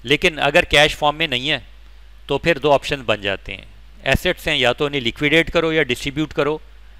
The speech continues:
या partition कर दो। Example देखते हैं, two persons have equal shares in a dairy farm। The cash in bank is rupees twenty lakh and the assets include one tractor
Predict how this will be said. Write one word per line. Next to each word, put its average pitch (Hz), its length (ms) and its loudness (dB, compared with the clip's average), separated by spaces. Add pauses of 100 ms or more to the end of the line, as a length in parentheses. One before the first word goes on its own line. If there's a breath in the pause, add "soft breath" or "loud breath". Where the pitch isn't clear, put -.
(100)
या 120 100 0
partition 107 460 -2
कर 107 160 -10
दो। 110 140 -16 (380)
Example 120 420 -2
देखते 151 280 -2
हैं, 143 120 -10 (1120)
two 202 160 -4
persons 143 440 0
have 135 220 0
equal 185 380 -2
shares 151 360 2
in 156 200 -4
a 127 80 -8
dairy 117 240 0
farm। 117 280 -6 (640 loud breath)
The 127 120 -6
cash 165 280 4
in 165 140 -6
bank 147 340 2
is 127 160 -6
rupees 151 320 -8
twenty 160 360 0
lakh 101 340 2
and 135 260 -4
the 143 140 -8
assets 151 420 0
include 139 560 -6
one 131 220 0
tractor 165 320 0